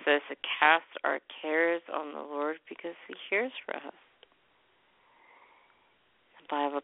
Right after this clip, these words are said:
talks about how, um, just to not be,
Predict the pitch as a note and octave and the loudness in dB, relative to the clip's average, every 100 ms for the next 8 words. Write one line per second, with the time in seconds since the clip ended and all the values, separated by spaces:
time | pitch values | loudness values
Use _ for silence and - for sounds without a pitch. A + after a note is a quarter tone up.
0 | - D3 - - D3 C#3+ C#3 C#3 C#3+ - | 2 2 2 -8 -2 2 4 2 0 -4
1 | C#3+ C3+ C3+ C3+ - _ _ _ _ _ | 0 2 2 0 -6 _ _ _ _ _
2 | _ _ - - - D#3+ C#3+ C#3+ C#3+ C#3+ | _ _ -20 -20 -16 -12 -10 -10 -10 -10
3 | D#3 - - - - _ - _ _ - | -14 -20 -20 -20 -20 _ -20 _ _ -4
4 | - _ - - - D3 C#3+ C#3+ D3+ - | -4 _ -20 -16 -8 -4 0 2 0 -8
5 | C#3+ C#3 F3+ E3+ D#3+ | -4 -2 0 0 -2